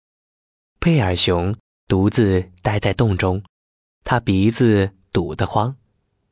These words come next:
感觉浑身酸痛。他缩成一团，翻来覆去。他感觉很疲倦，却怎么也睡不着。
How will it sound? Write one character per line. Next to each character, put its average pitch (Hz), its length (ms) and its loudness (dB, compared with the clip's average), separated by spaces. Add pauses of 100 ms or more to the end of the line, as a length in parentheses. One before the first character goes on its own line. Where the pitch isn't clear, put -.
(120)
感 87 240 -4
觉 92 380 0 (180)
浑 92 320 -2
身 104 220 -2
酸 107 220 -2
痛。 - 280 -6 (1000)
他 104 160 -2
缩 107 180 0
成 98 180 -2
一 104 160 0
团， 92 400 -2 (220)
翻 110 320 0
来 92 180 0
覆 104 280 0
去。 117 380 -2 (1160)
他 - 140 -4
感 98 240 -2
觉 139 120 0
很 95 280 -4
疲 95 260 -8
倦， 139 280 -2 (680)
却 165 240 0
怎 - 240 -2
么 123 160 0
也 151 140 2
睡 117 180 0
不 98 140 -2
着。 - 360 -4